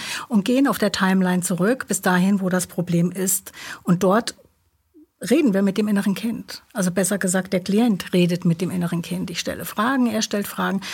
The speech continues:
Und dann kommen die Antworten natürlich aus der Intuition des Klienten heraus. Also der Klient weiß genau, was das Kind damals für ein Problem hatte, was es gebraucht hätte.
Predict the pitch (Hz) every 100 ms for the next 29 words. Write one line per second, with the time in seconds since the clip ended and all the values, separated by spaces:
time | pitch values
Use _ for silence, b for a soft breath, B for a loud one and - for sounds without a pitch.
0 | B - 202 202 247 247 220 175 208 -
1 | 226 220 196 - 190 - 214 - 214 226
2 | 214 208 190 208 196 190 - 196 196 202
3 | 180 170 165 - - - 180 180 180 190
4 | 196 226 190 196 - 202 208 202 170 165
5 | B B B B - 185 185 185 - 233
6 | 226 185 180 180 180 - - - 180 170
7 | 175 247 262 220 220 175 160 - 175 180
8 | 196 - 196 185 180